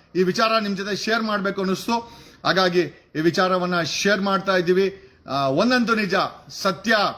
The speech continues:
ಸಮಯ ತಗೊಳ್ಬೋದು. ಭಗವಾನ್ ಕೆ ಘರ್ ಮೇ ದೇರ್ ಹೈ, ಅಂಧೇರ್ ನಹೀ. ಭಗವಂತನ ಮನೆಯಲ್ಲಿ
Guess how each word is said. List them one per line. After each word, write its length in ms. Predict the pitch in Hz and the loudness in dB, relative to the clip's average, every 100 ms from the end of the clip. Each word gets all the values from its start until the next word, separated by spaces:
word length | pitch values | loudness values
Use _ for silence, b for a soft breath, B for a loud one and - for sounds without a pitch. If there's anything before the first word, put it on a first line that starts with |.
| - _ _ _ _ - | -12 _ _ _ _ -10
ಸಮಯ 360 | - 185 214 214 | -2 0 2 0
ತಗೊಳ್ಬೋದು. 800 | 202 202 185 175 160 - - _ - | 2 2 2 2 0 -4 -12 _ -8
ಭಗವಾನ್ 480 | 123 190 233 233 208 | 0 2 2 2 0
ಕೆ 80 | 226 | 0
ಘರ್ 240 | 190 208 | 2 0
ಮೇ 380 | 208 214 160 - _ _ _ 113 110 | 2 0 -2 -6 _ _ _ -6 0
ದೇರ್ 280 | 214 226 | 2 2
ಹೈ, 440 | 208 151 - - 139 | 2 0 -4 -12 -6
ಅಂಧೇರ್ 300 | 185 208 190 | -2 0 2
ನಹೀ. 500 | 190 170 113 - _ _ _ 120 | 0 0 -4 -16 _ _ _ 0
ಭಗವಂತನ 540 | 185 233 247 226 240 226 | 0 2 2 2 2 2
ಮನೆಯಲ್ಲಿ 840 | 214 226 226 214 190 135 - _ | 0 0 0 2 0 -2 -10 _